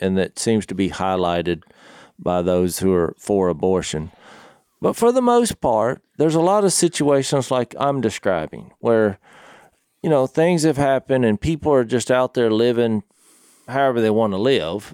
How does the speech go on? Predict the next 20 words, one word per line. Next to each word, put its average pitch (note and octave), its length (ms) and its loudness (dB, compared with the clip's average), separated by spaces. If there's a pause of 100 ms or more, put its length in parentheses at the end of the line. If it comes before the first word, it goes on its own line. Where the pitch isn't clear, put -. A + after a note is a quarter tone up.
(120)
and, G2+ 300 -2
and G2+ 140 2
not A#2+ 220 0
worried A#2 240 2
about G#2+ 240 -2
the - 80 -20
consequences. G#2 1000 -4
And F#2 440 -2 (640)
they G#2+ 200 0
have A#2 440 0 (240)
unwanted A#2 600 0
pregnancies B2+ 640 -4
happen, G2+ 440 -4
and, A2 260 2 (100)
and A2+ 160 -2
just B2 260 -2
out B2+ 200 -2
of B2 80 -6
convenience A#2 880 0
and, G#2 560 0